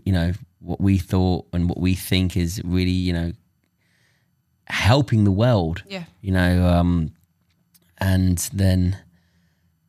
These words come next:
Speaker 1: you know, you do have a little rude awakening. So you, you had a year out, did you say?
Speaker 2: I
Speaker 1: So,
Speaker 2: did,
Speaker 1: so,
Speaker 2: yeah,
Speaker 1: and you've
Speaker 2: yeah.
Speaker 1: just come back in.
Speaker 2: I've just come
Speaker 1: What
Speaker 2: back
Speaker 1: do you
Speaker 2: in
Speaker 1: do during that
Speaker 2: September.
Speaker 1: year out, if you
Speaker 2: Uh,
Speaker 1: don't mind?
Speaker 2: just a little part-time job,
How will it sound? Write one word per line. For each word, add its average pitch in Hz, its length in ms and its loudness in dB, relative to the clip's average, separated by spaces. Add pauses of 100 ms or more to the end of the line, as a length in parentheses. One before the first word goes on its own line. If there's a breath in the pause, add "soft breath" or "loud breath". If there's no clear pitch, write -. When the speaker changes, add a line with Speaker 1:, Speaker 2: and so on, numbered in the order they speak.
(160)
Speaker 1:
you 101 100 -4
know, 98 60 2
you 95 200 2
do 107 260 0
have 98 140 4
a 98 40 2
little 101 240 2
rude 98 260 4
awakening. 95 680 0
So - 160 -4
you, 123 280 6
you 113 240 4
had 117 120 6
a 110 60 4
year 117 280 4
out, 117 180 2
did 101 160 -8
you 87 80 -2
say? 87 380 -2
Speaker 2:
I - 80 -6
Speaker 1:
So, 85 40 -4
Speaker 2:
did, 160 240 -8
Speaker 1:
so, - 140 -20
Speaker 2:
yeah, 90 440 -2
Speaker 1:
and 104 220 0
you've 101 100 2
Speaker 2:
yeah. - 40 -12
Speaker 1:
just - 220 -2
come 110 220 0
back 104 200 -2
in. 90 260 0
Speaker 2:
I've 90 100 -16
just 175 180 -12
come 170 140 -10
Speaker 1:
What 147 100 0
Speaker 2:
back 135 60 -4
Speaker 1:
do 160 60 0
you 160 60 2
Speaker 2:
in 151 40 0
Speaker 1:
do 156 160 4
during 117 240 2
that 107 100 -2
Speaker 2:
September. 110 120 2
Speaker 1:
year 110 120 2
out, 110 180 0
if - 40 -12
you 170 60 -2
Speaker 2:
Uh, 170 60 0
Speaker 1:
don't 101 100 -2
mind? 98 200 -4
Speaker 2:
just - 200 -16
a 147 40 -12
little 131 180 -14
part-time 147 460 -14
job, 147 200 -12